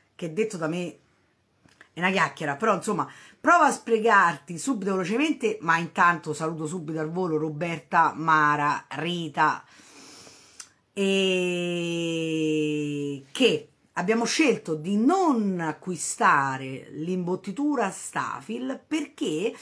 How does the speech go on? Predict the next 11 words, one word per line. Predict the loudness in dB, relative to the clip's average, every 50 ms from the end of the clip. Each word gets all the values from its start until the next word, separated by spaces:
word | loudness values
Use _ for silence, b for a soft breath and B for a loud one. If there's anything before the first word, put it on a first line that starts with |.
| B B B B B
abbiamo, | B -4 -4 0 2 4 4 4 4 2 0 -4 -6
siamo | -8 -6 0 4 4 6 6 4 2 0 0 -2
riusciti | -2 -2 -2 -4 -2 -2 -2 -4
a | -4
trovare | -4 -4 -2 0 2 2 2 0 -2 -4 -6 -6 B B B B B B B B B B B
un | -2 -2 0 0 0 2 2 0 0 0
tipo | 2 2 2 2 2
di | 0 2
imbottitura | 2 2 0 0 -2 -4 -6 -6 -4 -4 -2 -2 0 0 0 -2 -2 -8 _ _ _ _ _ _ _ _ _ _ _ _ _ _ _ -20 -20 _ _
che | 0 2 4
è, | 4 4 2 -2 -6